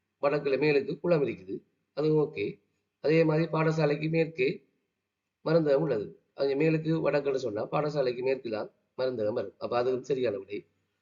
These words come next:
அடுத்தது பாருங்க, மூன்றாவது, அஞ்சல் அலுவலகத்துக்கு இருந்து கோயிலுக்கு செல்லும் போது குளக்கட்டை மீதே செல்ல வேண்டும். ஆனால் அஞ்சல் அலுவலகத்துக்கு கோயிலுக்கு செல்றதுக்கு ரெண்டு பாதை இருக்கு. ஒரு பாதை, முதலாவது பாதையால போகக்குள்ள மருந்தகத்துக்கு, அதாவது போகக்குள்ள குளக்கட்டையில போகலாம். ஆனா அடுத்த பாதை இல்லை.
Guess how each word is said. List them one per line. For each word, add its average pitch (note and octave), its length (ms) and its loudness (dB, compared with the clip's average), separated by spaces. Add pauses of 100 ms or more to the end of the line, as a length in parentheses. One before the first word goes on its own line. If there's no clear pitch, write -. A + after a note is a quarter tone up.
(320)
அடுத்தது D#3 280 6
பாருங்க, D3+ 260 6
மூன்றாவது, C#3 500 4
அஞ்சல் F3 360 4
அலுவலகத்துக்கு D#3+ 680 4
இருந்து C#3+ 380 0
கோயிலுக்கு D#3+ 400 0
செல்லும் B2 300 -2
போது G#2 280 -2
குளக்கட்டை D#3+ 540 0
மீதே G#2+ 220 -2
செல்ல C3 260 0
வேண்டும். A#2+ 240 -4 (560)
ஆனால் D3 320 4
அஞ்சல் D#3 320 4
அலுவலகத்துக்கு D3+ 640 4 (600)
கோயிலுக்கு D#3 420 2
செல்றதுக்கு C#3+ 340 0
ரெண்டு F3 300 4
பாதை C#3+ 200 4
இருக்கு. - 200 -8 (260)
ஒரு D3+ 220 2
பாதை, E3+ 320 4
முதலாவது E3 440 4
பாதையால D#3 420 4
போகக்குள்ள D3+ 340 0
மருந்தகத்துக்கு, D3+ 640 2 (200)
அதாவது C3 240 2
போகக்குள்ள B2+ 320 0 (460)
குளக்கட்டையில C#3+ 260 4
போகலாம். B2 220 2
ஆனா B2+ 140 2
அடுத்த D#3+ 240 2
பாதை C#3+ 220 2
இல்லை. G#2 200 -4